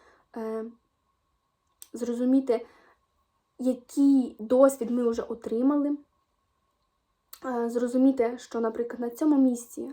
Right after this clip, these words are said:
роботи ми вже досягнули всього, чого могли досягнути, або нам вже, наприклад, ця робота не є, е, цікавою, вона не приносить нам задоволення, і в місяці грудні, на початку місяця, у вас будуть такі коливання.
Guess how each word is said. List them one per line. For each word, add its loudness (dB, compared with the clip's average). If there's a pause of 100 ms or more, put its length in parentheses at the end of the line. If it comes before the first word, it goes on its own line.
роботи -4
ми 0
вже -8 (380)
досягнули -2
всього, -4
чого -10 (300)
могли 6
досягнути, -4
або -2
нам -2
вже, -8
наприклад, -12
ця -10
робота -8 (440)
не -2
є, -4 (160)
е, -8 (220)
цікавою, -2
вона -2
не -2
приносить -6
нам -8
задоволення, -4
і -4 (400)
в -10
місяці -2
грудні, -4
на -2
початку -8
місяця, -6
у -12
вас 0
будуть -6
такі -12
коливання. 0